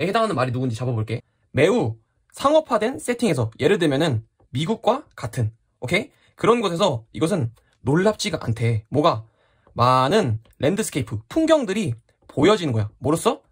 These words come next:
상품으로써. 그러니까 랜드스케이프, 풍경들이 상품으로 여겨지는 거는 놀랍지가 않고 너무 당연한 일이래. 그럼 여기서 해야 될 건 뭐야? 개똥이 찾고 바보다 찾아야지. 우선 개똥이 누구야? 많은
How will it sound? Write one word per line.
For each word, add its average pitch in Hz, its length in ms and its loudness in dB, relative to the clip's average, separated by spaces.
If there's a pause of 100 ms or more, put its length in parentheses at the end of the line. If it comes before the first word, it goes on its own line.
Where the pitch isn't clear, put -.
(260)
상품으로써. 240 920 -4 (260)
그러니까 220 440 0
랜드스케이프, 214 720 0
풍경들이 254 760 0
상품으로 311 600 2
여겨지는 139 340 2
거는 127 360 -2
놀랍지가 160 440 0
않고 117 260 -2
너무 117 180 -2
당연한 127 380 0
일이래. 104 280 -2
그럼 220 140 2
여기서 170 160 0
해야 247 120 0
될 247 100 0
건 143 120 0
뭐야? 120 240 4 (180)
개똥이 175 360 2
찾고 170 400 -4 (100)
바보다 165 300 0
찾아야지. 135 380 -2 (120)
우선 220 160 2
개똥이 170 320 0
누구야? 120 300 -2 (960)
많은 139 480 0